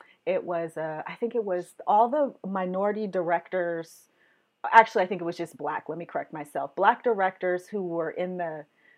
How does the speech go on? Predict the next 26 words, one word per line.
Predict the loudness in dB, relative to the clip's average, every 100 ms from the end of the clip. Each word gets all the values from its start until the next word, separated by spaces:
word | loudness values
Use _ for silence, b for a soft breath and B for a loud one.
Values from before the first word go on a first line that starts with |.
| b b _ _ _
twenty | -12 -6 -6 -4
million | -4 -6 -2
dollar | 2 2 0
club | -2 -2 -2
or | -4
something | -8 -10
like | -10 -4
that. | 2 2
I'm | 2 -4
sure | -6 -4
I'm | -4 -4
butchering | -2 -2 -2 -6 -6
the | -8
amount | -8 -8 -8 -8
of |
money | -10 -10 -10
'cause | -8 -8
it | -6
was | -6
in | -6
the | -6
millions. | -8 -6 -8 -10 -16 B B B
But | 6 6 8
my | 6
point | 8 8 8
was, | 6 4 4 2 -4